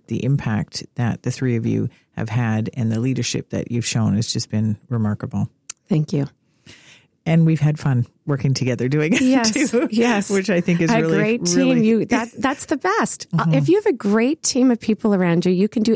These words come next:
Speaker 2: anything.
Speaker 1: Mm-hmm. I agree. So public speaking, there's something. You have to do it all the time now. And you have to talk about some devastating things, as well as some pretty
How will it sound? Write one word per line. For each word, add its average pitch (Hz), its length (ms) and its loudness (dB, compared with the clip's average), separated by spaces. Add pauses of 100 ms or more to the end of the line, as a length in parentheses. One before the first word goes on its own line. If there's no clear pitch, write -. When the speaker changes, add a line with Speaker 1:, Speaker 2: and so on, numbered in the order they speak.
(100)
Speaker 2:
anything. 214 580 2 (240)
Speaker 1:
Mm-hmm. 151 360 4 (260)
I 147 80 0
agree. 135 380 0 (340)
So 208 300 2
public 226 420 0
speaking, 214 500 -2 (260)
there's 196 240 0
something. 127 480 0 (320)
You 156 140 2
have 156 180 2
to 156 80 0
do 147 140 2
it 139 80 0
all 147 120 0
the 208 100 0
time 120 240 0
now. 113 260 0 (520)
And 135 520 2 (140)
you 147 100 0
have 180 140 2
to - 80 -8
talk 165 240 -2
about 143 300 -2
some 139 440 -2 (480)
devastating 139 840 0 (340)
things, 185 560 0 (300)
as 151 160 0
well 175 200 0
as 156 120 2
some 135 180 0
pretty 120 460 -2